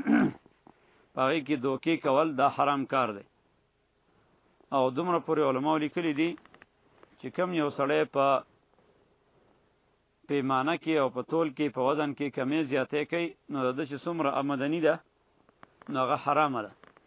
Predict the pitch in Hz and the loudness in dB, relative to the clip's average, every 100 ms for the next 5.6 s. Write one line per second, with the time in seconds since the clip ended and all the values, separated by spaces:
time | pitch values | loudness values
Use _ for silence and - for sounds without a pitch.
0 | - _ _ _ _ _ _ _ _ _ | -20 _ _ _ _ _ _ _ _ _
1 | _ _ _ - 135 175 185 - 160 143 | _ _ _ -14 -6 0 0 2 2 4
2 | 123 - _ _ _ 135 135 165 - 180 | 2 -6 _ _ _ -4 2 2 2 -2
3 | 175 143 151 143 143 151 123 131 127 160 | -4 -2 -2 -2 0 -2 0 0 0 -2
4 | 135 175 160 143 131 131 135 135 139 156 | -2 -2 -2 0 0 0 -4 -4 -4 -2
5 | 151 135 139 143 127 104 | -2 0 0 0 -2 -6